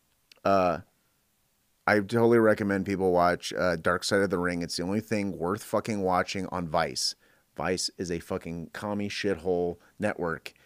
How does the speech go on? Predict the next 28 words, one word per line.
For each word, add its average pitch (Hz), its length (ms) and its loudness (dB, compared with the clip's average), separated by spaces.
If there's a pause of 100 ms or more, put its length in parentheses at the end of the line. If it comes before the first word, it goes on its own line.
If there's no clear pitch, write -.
(280)
that 101 260 -2
used 214 200 2
to 147 60 -2
be 131 100 4
a 110 80 6
really 110 240 4
cool 110 240 -2
fucking 104 360 0
magazine 98 480 0
because, 90 520 -4 (400)
are - 120 -16
you - 140 -20
ready? - 400 -10 (1300)
Because 73 600 -6
Gavin - 280 -14 (100)
McInnes - 580 -10
was - 160 -16
in - 80 -20
charge - 380 -14
of - 80 -20
it. - 180 -20 (160)
<sighs> - 80 -18 (1800)
Spicy. - 1040 -10 (320)
Get 104 160 -2
over 90 200 2
it. 80 120 -6
It's, - 380 -2
it's, - 400 -2